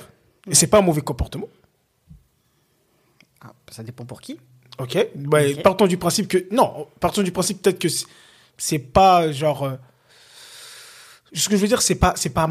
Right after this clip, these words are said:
Speaker 1: un mal en soi, quoi. C'est pas un mauvais
Speaker 2: Oui,
Speaker 1: comportement.
Speaker 2: c'est pas
Speaker 1: C'est, c'est, c'est ce que je veux dire.
Speaker 2: Hmm.
Speaker 1: Parce que comme tu l'as si bien dit, en fait, le fait de le dire fait partie du bon comportement ou du comportement qu'il faudrait avoir.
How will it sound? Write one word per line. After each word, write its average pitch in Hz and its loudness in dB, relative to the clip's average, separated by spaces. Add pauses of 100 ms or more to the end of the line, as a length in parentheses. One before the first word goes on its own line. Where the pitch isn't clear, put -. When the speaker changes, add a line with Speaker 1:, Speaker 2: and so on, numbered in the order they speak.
(100)
Speaker 1:
un 160 -4
mal 175 2
en 160 -2
soi, 147 0
quoi. 135 -6
C'est - -6
pas 202 6
un 185 4
mauvais 175 4
Speaker 2:
Oui, 202 -2
Speaker 1:
comportement. 180 0
Speaker 2:
c'est 190 -12
pas 175 -2
Speaker 1:
C'est, 175 -4
c'est, 180 -2
c'est - -8
ce - -4
que 175 2
je 143 0
veux 165 4
dire. 151 -2
Speaker 2:
Hmm. 170 -4 (240)
Speaker 1:
Parce - 0
que 165 -6
comme 175 2
tu 165 -2
l'as 160 4
si 156 -2
bien 151 0
dit, 202 0 (300)
en 135 -8
fait, 170 0
le 151 2
fait 208 2
de 147 -2
le 135 -2
dire 190 2
fait - -2
partie 214 -2
du 160 2
bon 190 2
comportement 185 2 (420)
ou 240 4
du 175 0
comportement 190 2
qu'il 160 -6
faudrait 151 0
avoir. 147 0